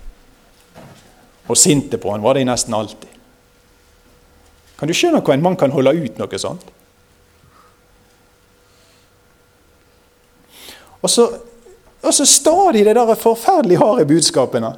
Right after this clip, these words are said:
Jeg er ikke sikker på om han har vært kalt i Indremisjonen en gang, jeg. Nei, det er jeg ikke sikker på. Men nå skal du høre hva han sier. Her kommer en, altså en, en situasjonsanalyse av profeten.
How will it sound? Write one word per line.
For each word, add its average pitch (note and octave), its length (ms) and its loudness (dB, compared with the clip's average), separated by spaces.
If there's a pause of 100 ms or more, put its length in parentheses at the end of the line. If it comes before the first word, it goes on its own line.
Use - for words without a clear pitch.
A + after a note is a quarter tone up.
Jeg D#4 120 -6
er E4 80 -2
ikke - 120 -2
sikker B3 200 0
på A3+ 80 2
om G#3 100 2
han F3+ 100 0
har D#3+ 60 -2
vært D#3+ 260 0
kalt C#3 240 0
i C3 80 2
Indremisjonen A2 480 -2
en F#2+ 80 -10
gang, G2+ 160 -10
jeg. - 440 -16 (1000)
Nei, D3+ 80 -4
det D3+ 200 -4
er D3 100 -2
jeg D3+ 100 -8
ikke D3 200 -8
sikker C#3 260 -10
på. D#3+ 100 -20 (3500)
Men A#3 120 0
nå D#4 40 2
skal - 160 2
du D3+ 80 2
høre D3+ 140 2
hva G3+ 100 0
han G3 80 -2
sier. A3 220 -2 (920)
Her B3 80 0
kommer A#3+ 280 2
en, G3 80 0
altså F#3+ 360 2
en, F#3 120 0
en F3+ 520 -4
situasjonsanalyse D3+ 1700 2
av C#3 140 0
profeten. F3+ 680 0